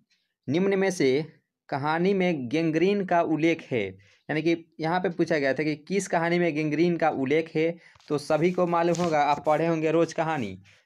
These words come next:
तो ऑप्शन नंबर जो बी है इसका राइट आंसर हो जाएगा गैंग्रीन।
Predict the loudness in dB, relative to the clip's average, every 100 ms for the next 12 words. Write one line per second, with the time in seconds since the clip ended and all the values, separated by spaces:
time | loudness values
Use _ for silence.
0 | _ -4 -2 0 -2 0 0 0 0 2
1 | 2 0 -6 _ _ _ _ _ -14 -4
2 | 0 2 2 0 0 2 2 0 -2 -2
3 | -4 -4 -2 -4 -4 -6 -6 -4 -2 -4